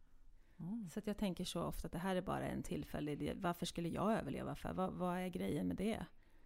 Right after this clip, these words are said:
Speaker 2: Så jag tänker, alltså det är som att ha en sten i skon. Att jag tänker att det är någonting som hela tiden skaver i mitt liv.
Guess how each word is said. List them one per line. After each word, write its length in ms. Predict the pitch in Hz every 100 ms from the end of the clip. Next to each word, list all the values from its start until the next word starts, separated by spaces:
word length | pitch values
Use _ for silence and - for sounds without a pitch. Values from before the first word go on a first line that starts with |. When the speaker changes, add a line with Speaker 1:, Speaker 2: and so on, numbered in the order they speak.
| - - -
Speaker 2:
Så 80 | -
jag 140 | 165
tänker, 380 | 175 196 - - - - - - - - -
alltså 180 | - 226
det 80 | 233
är 40 | 254
som 160 | 277
att 60 | 220
ha 100 | 180
en 100 | 165
sten 420 | - 180 160 175
i 60 | 175
skon. 500 | - - - 165 170 - - - -
Att 400 | 185 180 - -
jag 120 | - -
tänker 240 | 180 165
att 60 | 190
det 160 | 233
är 60 | 262
någonting 280 | 226 196 175
som 160 | 180
hela 200 | 185 175
tiden 240 | - 175 190
skaver 500 | - 226 202 - -
i 60 |
mitt 200 | 180 185
liv. 340 | 214 175 165